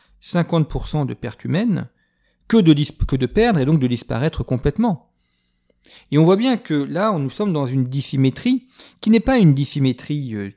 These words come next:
technologique, mais qui est une dissymétrie au regard du rapport même à la guerre.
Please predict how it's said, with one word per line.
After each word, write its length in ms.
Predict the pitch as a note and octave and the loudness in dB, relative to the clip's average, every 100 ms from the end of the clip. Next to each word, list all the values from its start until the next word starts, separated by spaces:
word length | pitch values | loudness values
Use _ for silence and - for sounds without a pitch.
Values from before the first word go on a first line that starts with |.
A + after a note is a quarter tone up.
| - | -8
technologique, 720 | - - B2 D3+ A#3+ F#3 - _ _ - | -8 -2 0 0 -2 -6 -16 _ _ -6
mais 80 | C#3+ | -6
qui 160 | C3+ F#3 | -4 -4
est 120 | - | 0
une 120 | D#3 | 0
dissymétrie 720 | D3+ - C#3+ C3+ - A#3+ A#3 _ _ _ _ _ _ _ _ _ - | 0 -4 -2 -2 -4 -6 -6 _ _ _ _ _ _ _ _ _ -10
au 80 | B2+ | -4
regard 400 | C#3 F3 G#3+ F3 | -2 2 2 0
du 120 | C3+ | 0
rapport 440 | B2+ B2+ D3 A2+ | -2 -2 -2 0
même 480 | A#2+ A3 G3+ A#2 G#2 - _ _ _ | 0 2 2 0 -4 -12 _ _ _
à 340 | A#2+ A#2+ B2 _ | -6 -6 -8 _
la 80 | A#2 | -8
guerre. 520 | A2+ C3 A2 - - | 0 2 0 -4 -20